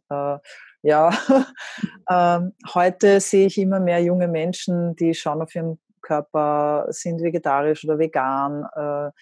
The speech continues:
also ich glaub, die ganze Philosophie, auch die Umwelt ist ganz, ist euch wichtig, dass das erhalten bleibt, auch für Generationen noch später.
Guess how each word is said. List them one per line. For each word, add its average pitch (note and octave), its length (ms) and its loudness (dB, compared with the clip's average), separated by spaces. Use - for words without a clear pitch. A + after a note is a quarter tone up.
also D#3 160 -2
ich E3 280 -2
glaub, E3+ 260 -2
die E3+ 80 -6
ganze E3+ 600 0
Philosophie, E3+ 760 -2
auch D3 200 -2
die F#3+ 120 -2
Umwelt E3 420 2
ist - 260 -6
ganz, D3+ 360 -6
ist - 240 -8
euch - 240 -4
wichtig, D#3 720 -2
dass D#3+ 180 -2
das E3 160 -6
erhalten D#3+ 500 -4
bleibt, C#3+ 560 -2
auch D3+ 120 -12
für - 160 -6
Generationen D3+ 720 -6
noch D3 120 -10
später. C#3+ 680 -6